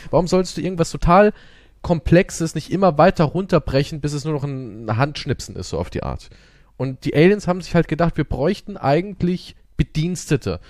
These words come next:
Und dann kamen die irgendwann aber auf diesen, diesen Erkenntnisstand, dass das immer wieder quasi zu einer Meuterei geführt hat.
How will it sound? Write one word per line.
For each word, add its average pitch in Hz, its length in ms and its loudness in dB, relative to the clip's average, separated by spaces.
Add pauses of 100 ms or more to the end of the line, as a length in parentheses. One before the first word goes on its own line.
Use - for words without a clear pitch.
(260)
Und 120 120 -10
dann 185 160 2
kamen 190 300 4
die 147 60 -6
irgendwann 196 220 -2
aber 170 160 2
auf 156 120 0
diesen, 160 480 -8
diesen 143 260 -8
Erkenntnisstand, 160 1040 -2
dass 139 320 -2
das 143 160 -6
immer 165 240 -2
wieder 156 220 0
quasi 143 520 0
zu - 160 -14
einer 135 200 2
Meuterei 113 640 2 (420)
geführt - 380 -4
hat. 90 220 -2